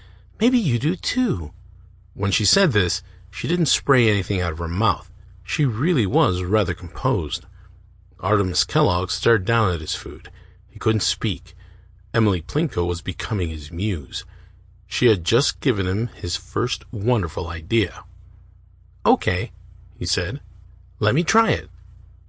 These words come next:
Kellogg thought for a few long seconds,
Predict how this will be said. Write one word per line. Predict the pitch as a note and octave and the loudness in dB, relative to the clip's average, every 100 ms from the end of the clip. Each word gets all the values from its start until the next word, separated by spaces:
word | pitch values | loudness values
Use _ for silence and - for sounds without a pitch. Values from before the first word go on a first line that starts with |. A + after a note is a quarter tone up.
| - - | -20 -10
Kellogg | - A2+ C3 - | 2 4 4 2
thought | B2 B2 | 0 0
for | - F#2 | 0 0
a | F2 - | 0 -2
few | A2 G#2+ | -2 -2
long | F#2+ F2+ G2 G#2 | 0 0 0 -2
seconds, | - G2+ - D2+ - | 0 -2 -4 -10 -12